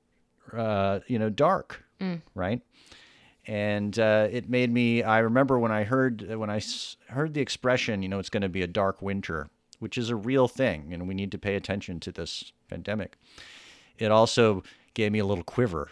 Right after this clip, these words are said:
Speaker 1: having read all of this stuff about Jimmy Carter and what the things that,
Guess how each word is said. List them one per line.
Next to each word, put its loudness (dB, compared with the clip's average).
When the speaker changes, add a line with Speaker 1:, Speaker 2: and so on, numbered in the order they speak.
Speaker 1:
having -2
read 2
all 4
of 0
this -6
stuff 0
about -6
Jimmy -6
Carter -4
and -12
what -8
the -10
things -4
that, -6